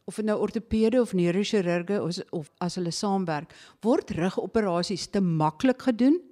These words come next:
te vinnig, te maklik, te gou, of aan die ander kant is daar dokters wat weer te lank wag om te opereer? Ek dink veral in die staatssektor,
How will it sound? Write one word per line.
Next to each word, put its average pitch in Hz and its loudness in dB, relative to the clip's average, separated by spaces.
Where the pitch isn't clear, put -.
te 254 0
vinnig, 208 0
te 240 0
maklik, 180 -2
te - -8
gou, 294 -2
of 302 0
aan 262 2
die 277 2
ander 285 4
kant 254 2
is 247 4
daar 247 4
dokters 208 4
wat 240 4
weer 233 4
te 226 4
lank 202 6
wag 190 0
om 226 6
te - 4
opereer? 190 4
Ek 165 -2
dink 202 4
veral - 4
in 226 8
die 208 6
staatssektor, - 2